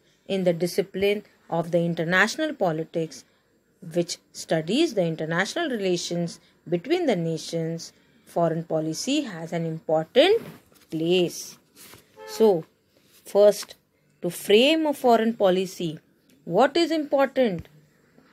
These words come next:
The important is the maintaining relations with each country. So for that, whatever we decide must have interest or must be beneficial to our own country.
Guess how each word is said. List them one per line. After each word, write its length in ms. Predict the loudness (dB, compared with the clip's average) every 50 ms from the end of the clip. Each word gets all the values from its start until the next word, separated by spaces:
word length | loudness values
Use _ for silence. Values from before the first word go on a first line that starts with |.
| _ -4
The 260 | -2 -2 -2 -2 -4 -6
important 680 | -6 -6 -4 -2 0 0 0 0 0 -2 -2 -2 -4 -8 -4
is 260 | -4 -4 -4 -4 -8 -4
the 120 | -4 -2 -2
maintaining 840 | 0 -2 -2 -2 -2 -2 0 0 0 2 4 4 4 2 2 -2 _ _ _ _ -12
relations 920 | -8 -6 -4 -2 0 2 2 2 2 0 -4 -4 -4 -4 -4 -4 -6 -6 -4
with 180 | -4 -4 -4 -4
each 400 | -4 -4 -4 -4 -4 -8 -12 -8
country. 520 | -6 -4 -4 -4 -6 -8 -12 -18 -18 -20 -20 _ _ _ _ _ _ _ -20 _ -20 _ _ _
So 200 | -8 0 0 0
for 200 | 2 4 2 2
that, 300 | 2 0 -2 -2 -2 -8 _ _ -20 _ -20 _ _ _ _ _ _ _ _ _ _ _ _ _ _ _ _ _ -4
whatever 500 | 2 4 4 6 6 6 4 6 6 4 4
we 120 | 4 2 2
decide 640 | 2 0 -2 -2 2 4 4 6 6 4 2 -2 _ _ _ _ _ _ _ -10
must 320 | -6 -6 -6 -6 -8 -8
have 280 | -2 0 2 0 0 -2 -4
interest 720 | -4 -4 -2 -2 -4 -2 0 0 0 0 -2 -6 -14 -20 _ _ _ _
or 120 | -8 -6 -4
must 400 | -2 -2 -4 -4 -4 -6 -4 -4
be 80 | -4
beneficial 840 | -4 -2 0 4 4 4 4 4 4 2 2 2 4 2 2 2 2 0 -4 _ _ _ _ _
to 180 | -4 -4 -4 -2 -4
our 240 | -4 -2 -2 -2 0
own 380 | 0 2 4 4 4 4 2 0
country. 640 | 0 0 0 0 0 -2 -4 -4 -6 -6 -6 -8